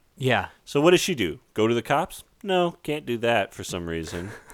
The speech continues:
Speaker 1: <laughs>
Speaker 2: Tell, uh, you know, then she runs into her director on the streets. This girl's a mess.
Speaker 1: Well,
Speaker 2: The way she handles
Speaker 1: so
Speaker 2: this thing to me is just,
Speaker 1: as
Speaker 2: like,
Speaker 1: this movie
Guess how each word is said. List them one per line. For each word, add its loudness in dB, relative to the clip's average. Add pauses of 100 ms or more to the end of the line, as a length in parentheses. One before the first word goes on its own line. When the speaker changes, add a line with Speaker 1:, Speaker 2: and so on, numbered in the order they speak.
(140)
Speaker 1:
<laughs> -20
Speaker 2:
Tell, 6
uh, 4
you -6
know, -4
then -2
she -2
runs 0
into 0
her 2
director 0
on -4
the -6
streets. -6 (440)
This -12
girl's 2
a 0
mess. -8
Speaker 1:
Well, 2 (120)
Speaker 2:
The -6
way 4
she 2
handles 2
Speaker 1:
so 8
Speaker 2:
this 4
thing 2
to -4
me 2
is 0
just, 4
Speaker 1:
as 2
Speaker 2:
like, 6
Speaker 1:
this 4
movie 4